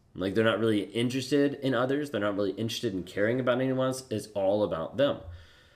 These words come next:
Sometimes you'll still see the piece of, like, manipulation. You'll still always see, see all these things come into there. Okay.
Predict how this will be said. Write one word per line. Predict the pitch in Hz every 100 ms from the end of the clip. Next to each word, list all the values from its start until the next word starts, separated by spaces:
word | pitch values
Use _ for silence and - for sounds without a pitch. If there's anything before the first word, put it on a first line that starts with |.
| _ _
Sometimes | - 107 113 104
you'll | 104
still | - 110
see | 110
the | 101
piece | 110 110 110
of, | 90
like, | 87 82
manipulation. | 92 90 92 131 147 143 147 135
You'll | 110
still | 101 135 117
always | 113 110 95
see, | - 113 -
see | - 123
all | 110
these | 98 95
things | 87
come | - 85
into | 78 -
there. | - - _ 95
Okay. | 95 107